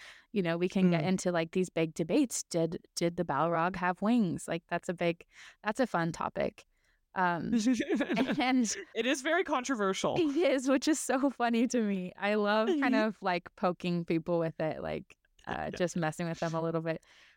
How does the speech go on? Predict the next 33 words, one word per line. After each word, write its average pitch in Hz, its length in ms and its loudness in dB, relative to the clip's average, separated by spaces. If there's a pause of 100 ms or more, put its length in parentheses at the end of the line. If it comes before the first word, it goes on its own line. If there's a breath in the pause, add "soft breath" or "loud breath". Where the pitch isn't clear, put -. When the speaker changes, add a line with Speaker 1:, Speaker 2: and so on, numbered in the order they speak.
(160 soft breath)
Speaker 1:
But 190 360 -2 (520)
even 294 360 2
just, 285 300 -2
even 311 220 0
just 330 180 0
within 285 260 2
the 269 100 2
realm 190 320 2
of 247 140 -2
Tolkien - 440 -2
and 180 160 -2
Tolkien 190 480 0
thought - 480 -2
and 160 260 -2
Tolkien 175 460 0
studies, 190 640 0 (520 soft breath)
there 196 160 4
are 180 140 2
so 190 200 0
many 247 180 4
different 190 300 -2
people 180 300 -4
that 175 160 0
I've 165 200 -4
met 170 380 -2
and, 143 380 -6
and 175 180 -2
gotten 175 240 0
to 165 100 0
hear 175 220 0
their 151 400 0 (100)
insights 175 600 -2
and, 156 240 -2